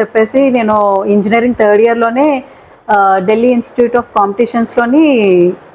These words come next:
నేను జాయిన్ అయ్యి కోచింగ్ తీసుకున్నాను. ఒక త్రీ అటెంప్ట్స్ ఇచ్చాను, ఒకటి ప్రిలిమ్స్ అయ్యాను కానీ మెయిన్స్ అది పోయిందనమాట.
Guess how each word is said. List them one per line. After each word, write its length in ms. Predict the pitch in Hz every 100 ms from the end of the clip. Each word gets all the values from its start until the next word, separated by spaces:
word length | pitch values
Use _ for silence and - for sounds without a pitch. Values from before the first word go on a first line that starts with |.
| -
నేను 240 | 202 202 196
జాయిన్ 360 | 202 190 214
అయ్యి 500 | 233 220 254 320 311
కోచింగ్ 520 | 254 - 208 208 247 233
తీసుకున్నాను. 720 | 220 226 - 220 190 208 381 - - - -
ఒక 100 | 214
త్రీ 260 | 233 240 226
అటెంప్ట్స్ 320 | 208 254 254
ఇచ్చాను, 380 | 208 254 214 202
ఒకటి 420 | 285 254 - 247
ప్రిలిమ్స్ 480 | 240 226 226 269 262
అయ్యాను 300 | 226 233 233
కానీ 160 | 269
మెయిన్స్ 420 | 277 220 226 240 226
అది 160 | 208
పోయిందనమాట. 960 | 233 190 185 185 175 175 170 160 277